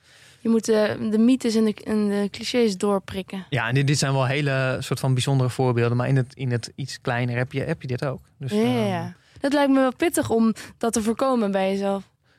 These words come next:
Speaker 2: Ja, is het ook. En het gebeurt ook bijna altijd als ik een, een goed verhaal lees en ik denk van, "Hey, dit, dit klopt, hier kan ik me in vinden." Dan, eh,
Speaker 1: Dan moet er bij jou een alarmbel
Speaker 2: Dat is
Speaker 1: afgaan.
Speaker 2: het, ja.
Speaker 1: Ja.
Speaker 2: Klopt het wel.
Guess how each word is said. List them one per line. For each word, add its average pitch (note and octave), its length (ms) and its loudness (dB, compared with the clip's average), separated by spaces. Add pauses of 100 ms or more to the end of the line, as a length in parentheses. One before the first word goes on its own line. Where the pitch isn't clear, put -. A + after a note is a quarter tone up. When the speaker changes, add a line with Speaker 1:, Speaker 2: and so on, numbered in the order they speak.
(460)
Speaker 2:
Ja, F3 180 0
is D#3+ 160 0
het F3+ 140 0
ook. B2 220 0
En C#3+ 80 -2
het D3+ 120 0
gebeurt G3 300 2
ook F3 80 -2
bijna D#3+ 240 0
altijd D#3 300 0
als D#3 100 -2
ik - 80 -10
een, E3 160 0
een D3 80 0
goed F3+ 180 -2
verhaal D#3+ 380 0
lees C3+ 220 0
en - 60 -6
ik D#3 60 -2
denk D3+ 120 -2
van, E3 100 -2
"Hey, D3+ 140 0
dit, C3+ 180 -4
dit C#3 240 -8
klopt, - 320 -4
hier C#3 100 -4
kan C#3 180 -2
ik B2+ 60 0
me B2+ 160 -2
in B2+ 100 -4
vinden." B2+ 420 -4
Dan, B2+ 240 -6
eh, A#2+ 200 -6 (300)
Speaker 1:
Dan A3 100 2
moet A#3 140 4
er A#3+ 60 -6
bij A3+ 100 2
jou A#3 120 2
een A#3 60 0
alarmbel A3 460 4
Speaker 2:
Dat A3 100 0
is - 120 -8
Speaker 1:
afgaan. G#3+ 200 2
Speaker 2:
het, - 300 -4
ja. C3 320 -4 (360)
Speaker 1:
Ja. G3+ 400 0
Speaker 2:
Klopt D#3+ 180 -6
het B2+ 100 -6
wel. - 260 -8